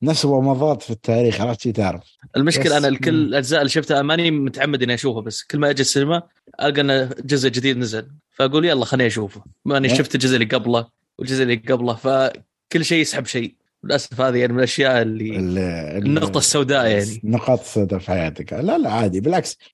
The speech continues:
Speaker 1: في ك-، أشوف في أشياء يسمونها guilty pleasure، يعني. في ناس تحصل الأشياء اللي تحب تشوفها، بس ما تبغى تقول حق أي حد إنك تتابعها، يعني.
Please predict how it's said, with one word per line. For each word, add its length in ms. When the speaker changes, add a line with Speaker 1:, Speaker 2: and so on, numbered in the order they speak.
Speaker 1:
في 320
ك-، 120
أشوف 420
في 1160
أشياء 260
يسمونها 380
guilty 280
pleasure، 340
يعني. 340
في 80
ناس 400
تحصل 600
الأشياء 540
اللي 260
تحب 480
تشوفها، 340
بس 260
ما 100
تبغى 180
تقول 200
حق 180
أي 120
حد 220
إنك 180
تتابعها، 640
يعني. 320